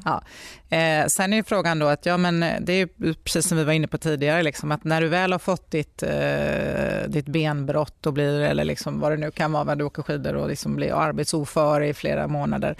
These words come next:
då tycker du att det är rätt surt att det inte kommer in några pengar alls till att betala hyran. Så att det är liksom, men jag menar, har du då lite sparmedel, eller du kanske ringer hem till dina föräldrar, I don't know, det gjorde jag när jag var ung. Så att det är liksom,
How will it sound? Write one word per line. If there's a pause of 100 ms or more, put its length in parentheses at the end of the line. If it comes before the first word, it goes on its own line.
(480)
då
tycker
du
att
det
är
rätt
surt
att
det
inte
kommer
in
några
pengar
alls
till
att
betala
hyran.
Så
att
det
är
liksom,
men
jag
menar,
har
du
då
lite
sparmedel,
eller
du
kanske
ringer
hem
till
dina
föräldrar,
I
don't
know,
det
gjorde
jag
när
jag
var
ung.
Så
att
det
är
liksom,